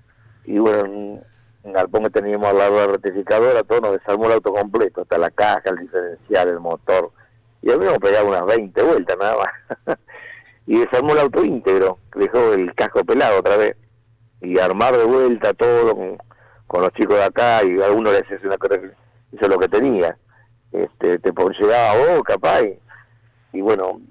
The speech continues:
a-, se va mate, llevaba al otro, lo ponía y lo sentaba, me acuerdo,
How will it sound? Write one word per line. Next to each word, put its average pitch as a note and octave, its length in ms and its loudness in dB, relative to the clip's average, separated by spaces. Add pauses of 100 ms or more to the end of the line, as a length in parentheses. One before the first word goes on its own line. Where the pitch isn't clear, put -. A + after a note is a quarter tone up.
(320)
a-, - 520 -14
se A#2+ 80 2
va B2 120 2
mate, G#2 320 -2
llevaba A2+ 300 2
al B2+ 80 2
otro, D3 260 -2
lo A2 80 2
ponía B2 280 -2
y - 20 -4
lo A2+ 140 -2
sentaba, G2 500 0
me F#2 100 -10
acuerdo, A#2+ 320 0